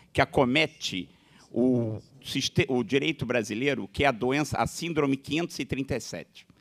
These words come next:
Síndrome quinhentos e trinta e sete. O sujeito acha que conhece direito constitucional porque leu o artigo quinto e o trinta e sete. Como ele só leu o quinto e o trinta e sete, tudo que não está no quinto e no trinta e sete,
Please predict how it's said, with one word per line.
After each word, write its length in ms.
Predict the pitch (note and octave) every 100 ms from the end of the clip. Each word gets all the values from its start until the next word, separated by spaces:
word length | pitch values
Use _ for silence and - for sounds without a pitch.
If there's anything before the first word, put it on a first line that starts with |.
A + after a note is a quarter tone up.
| _ _
Síndrome 540 | - B3 C4+ G#3+ F#3+
quinhentos 240 | F3 E3 D3
e 20 |
trinta 260 | C3 B2
e 40 | A2
sete. 400 | - - _ _ _ _ _ _ _ _ - -
O 60 | -
sujeito 480 | C4 A#3 C4+ -
acha 260 | E3+ - C#3+
que 160 | - B2+
conhece 520 | - F3 G#3+ B3 F#3
direito 340 | E3+ D3 -
constitucional 540 | - B2 - G#2+ C3 D3+
porque 200 | - D3+
leu 200 | D#3 F3+
o 60 |
artigo 360 | D3+ - B2 A2
quinto 380 | - G3 G3+ - _ _
e 120 | - G3
o 60 |
trinta 300 | G3 F3+ F#3
e 40 | F3
sete. 420 | - F#2+ - - _ _
Como 180 | A#3 D4
ele 100 | F4+
só 200 | - D4
leu 240 | G3 E3
o 20 |
quinto 440 | C3+ - D#3 A#2+ -
e 20 |
o 40 |
trinta 300 | A2 A2 B2
e 40 | G3+
sete, 440 | - E3 F3 - - _ _ -
tudo 200 | E4+ -
que 100 | F4+
não 120 | G4
está 280 | - G#3+ F#3
no 100 | F3
quinto 300 | - C#3+ C#3
e 40 |
no 120 | C#3
trinta 240 | C#3 C3+ F3
e 40 |
sete, 320 | - E3 -